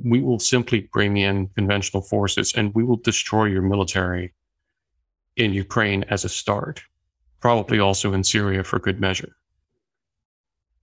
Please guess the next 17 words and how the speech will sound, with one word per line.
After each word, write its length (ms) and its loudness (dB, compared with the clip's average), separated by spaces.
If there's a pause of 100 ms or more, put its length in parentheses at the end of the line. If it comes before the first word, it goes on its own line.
(320)
And 340 0 (800)
then 200 6
we'll 140 4
see 500 0 (280)
what 120 4
we 120 4
do 200 2
after 400 0
that. 220 -14 (840)
But 260 2 (300)
we 160 6
don't 160 4
need 160 4
to 40 0
use 320 2
nuclear 300 2
weapons. 480 -2